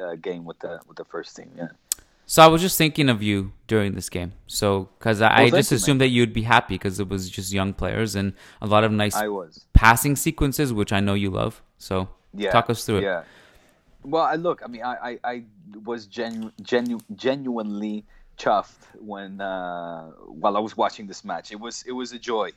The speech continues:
Speaker 1: It was, uh, you know, we had good passing sequences. Uh, I mean, that's even somewhat of an understatement, uh, 'cause, uh,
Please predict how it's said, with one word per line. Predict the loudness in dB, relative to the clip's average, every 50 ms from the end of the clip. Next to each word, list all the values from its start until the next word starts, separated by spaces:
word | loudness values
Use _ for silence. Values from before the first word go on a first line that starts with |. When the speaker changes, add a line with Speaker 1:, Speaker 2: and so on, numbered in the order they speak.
| _
Speaker 1:
It | -16 -14 -10
was, | -8 -8 -8 -8 -8 -4
uh, | -2 -2 -2 0 -2 -2 -2 -4 -8 _ _ _ _ _ _ _ _ _ -8
you | -6 -4
know, | -4 -4
we | -4 -6 -8 -8
had | -4 -4 -4 -4 -4 _
good | -6 -6 -6 -6 _
passing | -12 -12 -12 -12 -12 -12 -14 -14
sequences. | -12 -8 -8 -8 -6 -4 -6 -6 -6 -6 -6 -4 -2 -2 -2 -4 -6 -8 -6 -2
Uh, | 0 0 2 0 0 0
I | -2
mean, | -4 -4 -6 -8 -10 -14 -16
that's | -12 -6 -4 -4 -4 -4 -10 -18 -18 -20 _ _ _ _ _ -6
even | -4 -2 -2 -2 -4
somewhat | -4 -2 -2 -2 0 -2 -2
of | -2 -2
an | -4 -6
understatement, | -6 -6 -8 -10 -6 -4 -4 -4 -4 -4 -6 -6 -6 -8 -10 -4 -2
uh, | 0 2 2 2 0 0 -2 -4
'cause, | -4 -4 -4 -4 -6 -10 -14 -16 _ -20 -20 -20 -20 -20 _ _ _ _ -16
uh, | -14 -14 -12 -12 -12 -10 -10 -10 -12 -12 -12 -12